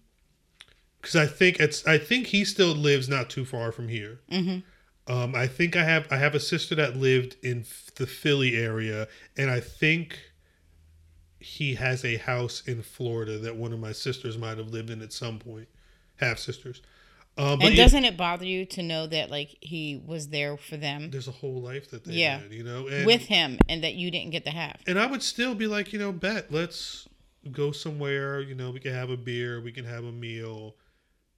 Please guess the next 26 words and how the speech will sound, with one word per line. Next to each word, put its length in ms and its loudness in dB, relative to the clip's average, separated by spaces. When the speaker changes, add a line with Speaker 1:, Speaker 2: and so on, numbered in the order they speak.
Speaker 1:
And 200 4
just, 320 4
like, 300 4
have 340 6
a 100 6
conversation, 920 -2
or 80 -2
ju-, 180 -6
not, 240 6
and 80 8
not 200 6
even 180 4
get 180 8
into, 220 0
like, 380 2
"Where 240 -8
the 100 -4
fuck 260 -2
were 180 0
you? 140 -2
Da, 200 -6
da, 120 -4
da, 120 -6
da." 240 2
But, 180 -2
like, 400 2